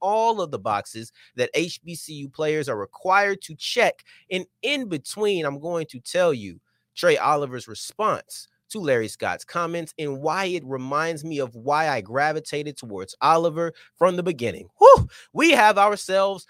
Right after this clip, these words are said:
an episode today, ladies and gentlemen. So, without further ado, everydayers,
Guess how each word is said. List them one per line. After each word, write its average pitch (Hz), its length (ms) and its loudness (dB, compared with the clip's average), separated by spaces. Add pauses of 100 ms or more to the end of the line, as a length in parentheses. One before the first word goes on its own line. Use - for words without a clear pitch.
(140)
an 190 200 -2
episode 175 600 -4 (160)
today, 139 540 -2 (180)
ladies 135 440 -6
and 120 120 -12
gentlemen. 143 440 -6 (120)
So, 180 540 -2 (420)
without 127 380 -8
further 95 320 -10
ado, 98 280 -14
everydayers, 95 960 -6